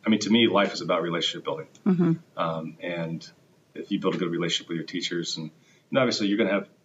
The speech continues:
Speaker 1: you know, fit in personality-wise with some teachers better than others. I mean, that's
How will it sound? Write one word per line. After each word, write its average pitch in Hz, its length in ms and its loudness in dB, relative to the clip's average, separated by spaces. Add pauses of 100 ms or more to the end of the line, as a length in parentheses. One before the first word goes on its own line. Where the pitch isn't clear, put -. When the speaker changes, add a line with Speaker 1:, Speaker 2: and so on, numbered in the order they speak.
(300)
Speaker 1:
you 101 160 -8
know, 80 160 -8 (280)
fit 110 200 0
in 101 240 2
personality-wise 98 720 2
with 98 160 -6
some 104 220 0
teachers - 300 -4
better 101 220 0
than 90 120 -4
others. 92 400 -2
I - 40 -8
mean, 95 100 -6
that's - 300 -4